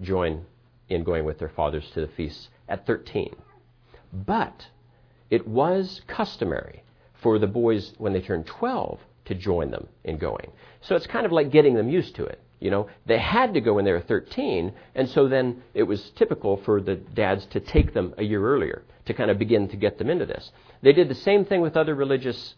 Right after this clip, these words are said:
uh, adherences, you know, observances, like fasting. You know, you wouldn't really expect a child to fast like an adult can fast. And so what you do is you introduce them to it. You don't start, you know, making them not eat for days on end. I mean, that's cruel.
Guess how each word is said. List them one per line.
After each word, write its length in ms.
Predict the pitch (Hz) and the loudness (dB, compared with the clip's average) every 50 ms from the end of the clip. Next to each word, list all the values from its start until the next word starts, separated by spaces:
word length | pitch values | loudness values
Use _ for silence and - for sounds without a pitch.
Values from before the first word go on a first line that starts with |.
| _ - | _ -6
uh, 220 | 101 90 85 82 - - | -2 -2 0 -2 -2 0
adherences, 640 | - 117 117 151 208 190 - - - - 60 - - | -2 0 2 2 2 2 0 -2 -6 -10 -10 -8 -6
you 80 | 101 - | -6 -6
know, 60 | - | -4
observances, 580 | - 117 117 113 156 156 135 - - 76 - - | -6 -6 -4 -2 -2 -2 -2 -4 -6 -8 -6 -6
like 160 | 101 98 - | -6 -6 -4
fasting. 440 | - 135 135 131 - - - - - - - - - - - - | -4 -6 -6 -6 -8 -10 -12 -12 -12 -14 -18 -20 -20 -20 -10 -4
You 100 | - 101 | 0 2
know, 60 | 101 | 2
you 160 | 107 120 139 | 2 2 2
wouldn't 280 | 170 185 - 117 101 - | 2 0 0 -2 -4 -4
really 260 | - 143 139 120 95 | -2 0 2 2 2
expect 400 | 95 - - - 185 180 - - | 0 -2 -4 -4 -4 -2 -2 -4
a 20 | 98 | -8
child 380 | - - - 165 160 131 104 | -8 -6 -4 -2 0 0 0
to 80 | 92 113 | -2 -4
fast 340 | - - 95 104 - - - | -2 -2 -2 -2 -2 -4 -4
like 160 | 101 101 - | -4 -2 -2
an 80 | 113 | -2
adult 320 | 110 117 131 170 185 - - | -2 -2 0 -2 -2 -2 -6
can 140 | - 98 - | -10 -10 -8
fast. 420 | - - - - - - - - - - - - - | -8 -8 -8 -10 -12 -18 -20 -20 -20 -20 -20 -10 -6
And 120 | - 107 - | -6 -4 -2
so 80 | 120 | 2
what 180 | 117 123 - 95 | 2 2 2 2
you 60 | 98 | 0
do 140 | 120 185 220 | 2 2 2
is 120 | 151 107 | 2 2
you 80 | 113 107 | 0 -2
introduce 400 | - - 98 95 123 156 156 - | -2 -4 -4 -2 -2 -2 -2 -4
them 140 | - 69 - | -10 -14 -12
to 100 | - 76 | -10 -10
it. 160 | - - - _ _ _ _ _ | -10 -12 -14 _ _ _ _ _
You 120 | - 90 | 0 2
don't 240 | 110 131 120 - - - - _ _ _ _ - | 4 4 4 2 -2 -8 -20 _ _ _ _ -18
start, 520 | - - - - 170 131 131 131 - - - - | -18 -2 4 8 8 8 8 6 0 -10 -12 -6
you 120 | 120 117 | -2 0
know, 80 | 104 95 | 2 4
making 340 | 95 110 127 127 - 123 104 | 6 6 6 6 6 4 0
them 140 | 101 95 95 | 0 0 0
not 220 | 98 98 101 113 | 0 0 2 2
eat 160 | 160 165 - | 0 -2 -4
for 100 | - 95 | -6 -4
days 300 | 80 85 80 71 67 - | -2 0 0 0 -2 -4
on 120 | - 64 - | -6 -8 -6
end. 200 | 65 69 - - | -6 -6 -6 -4
I 80 | 104 95 | -4 -4
mean, 140 | 90 85 | -4 -4
that's 240 | 87 104 95 - - | -4 -4 -6 -6 -10
cruel. 440 | - - 196 196 156 82 69 - - | -8 -2 0 2 2 2 0 -2 -6